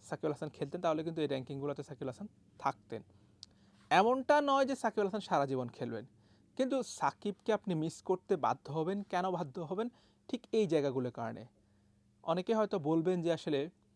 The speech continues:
আহ, all-rounder র্যাঙ্কিংয়ের বিষয়টা অনেকে ছোট করে দেখেন, যে আসলে অনেক ক্রিকেটার আছেন আসলে পার্ট টাইম বোলিং করে all-rounder র্যাঙ্কিংয়ে সেরা দশের মধ্যে চলে আসে।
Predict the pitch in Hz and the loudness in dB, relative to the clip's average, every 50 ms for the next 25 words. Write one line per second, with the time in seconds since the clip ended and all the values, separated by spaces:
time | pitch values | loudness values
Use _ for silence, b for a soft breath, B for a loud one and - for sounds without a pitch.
0 | _ _ - 139 135 127 - - 147 147 139 147 147 151 147 156 151 139 139 143 | _ _ -8 -6 -4 -2 0 0 0 2 2 2 0 0 0 -2 -2 0 0 -2
1 | 143 139 - 151 147 147 147 139 135 b b b b b 147 147 - 180 - 175 | -2 -4 -6 -6 -4 -4 -4 -4 -6 b b b b b -4 -4 -2 0 2 2
2 | 175 175 - 180 170 - - - - 202 - 220 185 156 139 131 110 107 110 - | 2 0 0 -4 -4 -6 -4 -2 0 2 2 2 2 2 0 -2 -2 -2 -4 -4
3 | - - 135 139 123 143 139 - - 151 156 - b b b b b b b 139 | -6 -10 -12 -8 -6 -4 -4 -4 -2 -4 -4 -4 b b b b b b b 0
4 | 147 160 151 - - 156 151 175 175 180 185 185 - - 214 208 202 - 196 202 | 0 0 -2 -2 -2 -2 0 0 2 2 0 0 -2 -4 -8 -6 -4 -2 -2 -2
5 | 196 - b b b b b - - 170 170 - - 202 202 185 156 160 170 180 | -2 -4 b b b b b 2 4 4 4 4 2 0 2 2 4 2 2 2
6 | 180 175 180 180 185 185 165 147 135 143 147 147 143 151 147 139 139 135 135 139 | 0 -2 0 2 4 6 6 6 4 4 2 0 0 -2 -2 -2 -4 -4 -6 -6
7 | 143 143 147 139 131 - - 151 139 135 131 120 - - 139 139 131 127 127 139 | -8 -6 -6 -8 -8 -4 -2 0 0 0 0 -2 -4 -6 -8 -8 -8 -8 -8 -6
8 | 123 117 - 113 - - 123 | -6 -6 -8 -8 -10 -14 -16